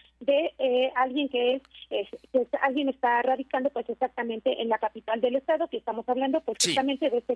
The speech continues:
Speaker 1: jubilado del hospital universitario.
Speaker 2: Bueno, aquí es muy claro, mm, los decesos que se dan en México y concretamente en Puebla, se lleva una estadística aquí.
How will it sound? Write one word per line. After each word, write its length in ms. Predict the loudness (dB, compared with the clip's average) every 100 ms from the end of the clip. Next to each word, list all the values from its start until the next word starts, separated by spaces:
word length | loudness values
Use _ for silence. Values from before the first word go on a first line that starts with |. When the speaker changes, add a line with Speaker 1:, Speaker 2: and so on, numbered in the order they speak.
| -4
Speaker 1:
jubilado 420 | -6 0 2 2
del 140 | 0
hospital 400 | -4 -12 -8 -6
universitario. 600 | -4 -4 -6 -8 -6 -4 -2
Speaker 2:
Bueno, 180 | -2 -2
aquí 460 | -2 -2 -2 0
es 140 | 0 -2
muy 160 | -8
claro, 720 | -4 4 4 6 4 4 2 -2
mm, 400 | -10 -10 -8 -10 -14 -20 -20 -8
los 200 | -6 -4
decesos 480 | -2 -2 -2 -2 -4
que 100 | -4
se 120 | -2
dan 140 | -2
en 140 | -2 -4
México 500 | -6 -8 -10 -10 -10
y 60 |
concretamente 560 | -12 -10 -8 -8 -6 -8
en 80 | -6
Puebla, 360 | -8 -6 -8 -6
se 160 | -8
lleva 140 | -6 -6
una 120 | -6
estadística 500 | -8 -8 -10 -4 -4
aquí. 240 | -4 -12